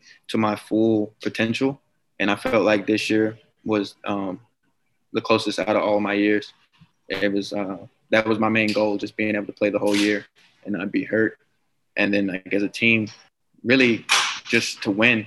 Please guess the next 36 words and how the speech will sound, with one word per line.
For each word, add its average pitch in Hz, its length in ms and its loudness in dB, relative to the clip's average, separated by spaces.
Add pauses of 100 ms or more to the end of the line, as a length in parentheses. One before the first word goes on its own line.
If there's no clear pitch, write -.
make 110 220 2
it 107 60 -2
to 104 80 -8
the 110 80 0
N 110 80 0
C 107 80 0
double 107 180 2
A 104 80 2
tournament. 107 400 -4
We 107 80 -4
had 101 80 -4
a 98 60 -4
lot 104 220 0
of 104 220 -2 (720)
people 113 360 0
that 104 300 0 (480)
doubted 113 360 4
us. - 440 -4
We 110 180 -2
were 107 100 -2
picked 110 400 -2 (500)
ninth, 110 500 -6
I 123 120 2
think, 131 320 -2
in 123 100 -2
conference 139 680 -6 (480)
preseason, 135 580 2
and 117 180 -4
they 117 60 0
said 117 180 2
we 113 100 4
were 110 100 4
young. 113 580 -2
We 110 140 -4
had 107 160 0
a, 107 240 -4